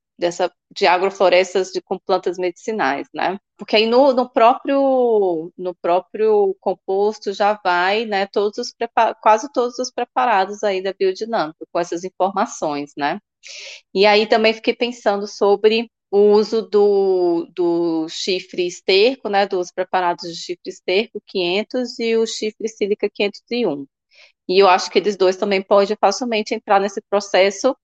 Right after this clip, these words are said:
é, borrifando, né, como a Ximena e o Marcos fazem mesmo, borrifama-,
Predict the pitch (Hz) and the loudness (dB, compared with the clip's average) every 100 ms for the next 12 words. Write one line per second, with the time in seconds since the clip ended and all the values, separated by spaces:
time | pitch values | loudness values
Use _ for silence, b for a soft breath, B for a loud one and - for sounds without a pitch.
0 | _ _ _ - 185 196 202 214 269 - | _ _ _ 2 4 4 4 4 2 2
1 | 330 226 190 185 180 - 202 190 185 175 | 2 4 2 0 0 -2 -8 -6 -2 0
2 | 175 - 190 180 165 170 185 185 185 180 | -2 -4 -8 -8 -6 -6 -4 -4 -2 -2
3 | 180 175 170 - 190 170 208 - - 214 | -2 -4 -4 -10 -8 -8 -8 -12 -10 -2
4 | 180 185 208 190 147 147 143 156 180 180 | -2 -2 -4 -4 -4 -8 -12 -10 -8 -8
5 | - 175 180 190 | -4 -2 0 -4